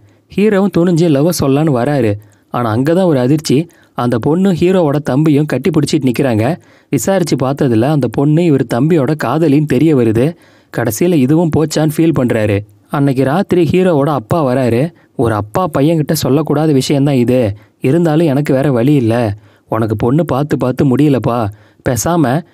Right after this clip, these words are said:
நீயே இந்த டேட்டிங் ஆப் மூலமா ஏதாவது ஒரு பொண்ணை செலக்ட் பண்ணிக்கோயேன்னு சொல்றாரு. அப்பாவே Tinder ஆப்ல ஒரு அக்கவுண்ட் கிரியேட் பண்ணி கொடுக்குறாரு. ஆனா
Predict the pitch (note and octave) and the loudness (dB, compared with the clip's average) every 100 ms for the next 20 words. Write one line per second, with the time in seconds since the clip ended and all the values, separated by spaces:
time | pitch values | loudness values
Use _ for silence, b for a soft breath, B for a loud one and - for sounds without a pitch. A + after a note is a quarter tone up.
0 | b - D#3+ G3+ F#3 C3+ D3 F3+ E3+ D3 | b -2 0 2 0 0 0 0 0 0
1 | C3+ C#3 C#3 D3 D3+ C#3+ D#3 B2+ C#3 D#3 | 0 0 2 0 0 0 0 0 0 0
2 | D3+ C3 D#3 D#3+ C3+ B2 C3 C3+ - A#2+ | 0 -2 -2 0 0 0 0 0 -2 -2
3 | A#2 A2 D#3+ - b b b - A#2+ G#3+ | 0 0 -2 -4 b b b -8 -4 -2
4 | F#3 D#3+ E3+ E3+ E3+ F#3+ C#3 D3+ D3+ D#3+ | 0 0 0 0 0 0 0 0 0 0
5 | C#3+ A2+ F#3 D#3 F3 D#3 D3+ C3 D3+ D3 | 0 -2 -2 0 0 0 0 0 0 0
6 | D3 C#3+ A#2 G#2 G2+ b b b b - | 0 0 0 0 -2 b b b b -6
7 | A2 | -4